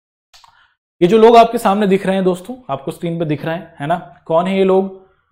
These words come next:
ये हमारे ही पूर्वज हैं, भारतीय ही हैं, है ना? भारतीय ही हैं। भारत एक ऐसा देश हुआ करता था अंग्रेजों के समय में, जहां पर बहुत ज्यादा अकाल पड़ा करता था, सूखा पड़ जाया करता था, नदियां खत्म हो जाती थी, पानी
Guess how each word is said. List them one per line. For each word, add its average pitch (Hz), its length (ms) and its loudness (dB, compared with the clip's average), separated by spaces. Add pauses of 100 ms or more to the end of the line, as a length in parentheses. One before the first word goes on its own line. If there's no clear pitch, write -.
(280)
ये 165 60 0
हमारे 170 320 2
ही 196 100 2
पूर्वज 170 480 0
हैं, 120 140 -10
भारतीय 151 380 -2
ही 160 140 -6
हैं, 120 480 -14
है 139 80 -6
ना? 180 240 -4 (480)
भारतीय 151 360 -2
ही 180 120 -4
हैं। - 400 -14 (960)
भारत 208 280 2
एक 262 100 -2
ऐसा 233 220 2
देश 208 300 2
हुआ 180 140 4
करता 175 280 2
था 196 80 -6
अंग्रेजों 170 340 -4
के 185 80 -4
समय 160 200 -8
में, 180 160 -6
जहां 151 260 -6
पर 180 140 -4
बहुत 151 380 -6
ज्यादा 156 200 -2
अकाल 147 360 0
पड़ा 131 220 -4
करता 120 280 -10
था, 123 100 -12
सूखा 185 420 -2
पड़ 180 160 0
जाया 156 240 0
करता 147 280 -4
था, 185 100 -4
नदियां 170 460 -6
खत्म 156 260 -8
हो 143 160 -6
जाती 139 340 -8
थी, 175 60 -6
पानी 165 440 -8